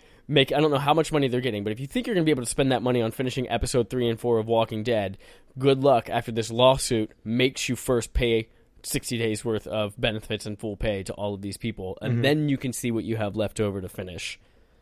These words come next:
Speaker 1: Second,
Speaker 2: Yeah.
Speaker 1: who's gonna make these episodes? That tiny team
Speaker 2: Yeah,
Speaker 1: of twenty-five
Speaker 2: exactly.
Speaker 1: people? Or are you gonna hire these people back for two more months?
Speaker 2: Mm-hmm.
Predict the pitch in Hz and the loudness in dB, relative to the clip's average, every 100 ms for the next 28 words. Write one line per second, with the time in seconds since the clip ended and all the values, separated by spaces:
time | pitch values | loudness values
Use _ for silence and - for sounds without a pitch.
0 | _ _ - - 202 175 - - - - | _ _ -2 4 6 4 0 -16 -12 -2
1 | 175 196 - 196 165 143 143 - 131 139 | 0 2 2 4 4 4 2 2 0 2
2 | - 139 85 - 85 - 120 - 117 127 | 0 -2 -4 -6 -12 -4 -4 -2 -2 0
3 | 135 196 226 107 107 139 139 143 135 - | 2 4 6 4 2 2 6 6 6 4
4 | - 214 277 _ _ _ _ 147 139 135 | 2 4 2 _ _ _ _ 2 4 4
5 | 127 143 143 135 135 - 233 120 107 98 | 2 4 6 6 2 -2 -2 0 0 0
6 | - - 110 98 95 90 - - - - | -4 -6 -4 -4 -6 -8 -12 -14 -14 -6
7 | 135 156 | -6 -6